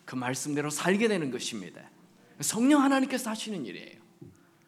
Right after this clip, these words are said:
그러니까 성령 하나님이 계시지 않는다면 하나님과 예수님, 나와 상관없어요. 그냥 옛날 얘기예요. 그분이 오늘 살아서 내 삶을 주관하시는 것은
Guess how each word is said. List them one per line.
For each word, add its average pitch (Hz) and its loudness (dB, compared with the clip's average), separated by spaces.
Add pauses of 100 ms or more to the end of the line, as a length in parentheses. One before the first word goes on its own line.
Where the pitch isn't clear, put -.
(220)
그러니까 151 -8
성령 254 0
하나님이 220 -2
계시지 196 -8
않는다면 160 -6 (280)
하나님과 208 0
예수님, 208 -2
나와 208 2
상관없어요. 247 -2 (400)
그냥 254 0 (240)
옛날 269 2
얘기예요. 233 0 (1400)
그분이 156 0
오늘 190 8
살아서 226 0
내 240 2
삶을 254 -2
주관하시는 240 -2
것은 180 -4